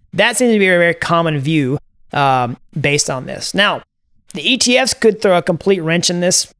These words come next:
circuit, and maybe we don't have diminishing returns. Maybe we actually put in a similar level of return this cycle that we did last cycle, or even more, all right? That's also a possibility that's on the table.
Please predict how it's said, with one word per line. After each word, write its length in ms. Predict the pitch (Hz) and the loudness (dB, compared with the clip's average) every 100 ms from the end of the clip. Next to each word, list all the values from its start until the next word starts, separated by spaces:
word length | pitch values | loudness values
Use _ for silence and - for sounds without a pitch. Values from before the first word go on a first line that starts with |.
| 196 | -14
circuit, 640 | - - 170 175 202 - - | -6 -2 0 0 -4 -6 -6
and 140 | 160 | -2
maybe 280 | 151 170 180 | 0 0 0
we 200 | 180 190 175 143 127 | 2 2 2 -2 -4
don't 300 | 190 190 277 - | 2 2 2 -2
have 260 | 170 151 143 | -2 0 0
diminishing 440 | 151 143 139 160 | -4 -2 -2 -4
returns. 420 | 151 151 147 135 | -6 -8 -8 -6
Maybe 200 | 160 170 | -2 0
we 200 | 190 196 | 0 0
actually 320 | 196 165 - 180 | 0 -2 -2 -2
put 180 | 196 | 0
in 100 | 180 | 0
a 60 | 156 | 0
similar 520 | - - 214 233 190 | 0 0 0 2 4
level 320 | 170 165 160 | 4 2 0
of 100 | 143 | -2
return 320 | 139 - 220 240 | -4 -4 -4 -2
this 140 | 170 | -2
cycle 260 | - 151 151 | -2 -2 -4
that 60 | |
we 80 | 143 | -4
did 160 | 139 131 | -4 0
last 320 | 175 196 - | 0 0 -4
cycle, 300 | 139 139 135 | -6 -6 -6
or 140 | 135 | -2
even 200 | 165 151 | -2 0
more, 280 | 147 269 117 | 2 2 2
all 200 | - 139 | -4 -4
right? 120 | 147 | -2
That's 200 | 160 180 | 0 0
also 280 | - 139 185 | 0 0 0
a 60 | 156 | 0
possibility 520 | 160 156 - 143 139 | 0 -2 -2 -6 -8
that's 80 | - | -8
on 40 | |
the 60 | 135 | -4
table. 400 | 185 196 - | 0 0 -2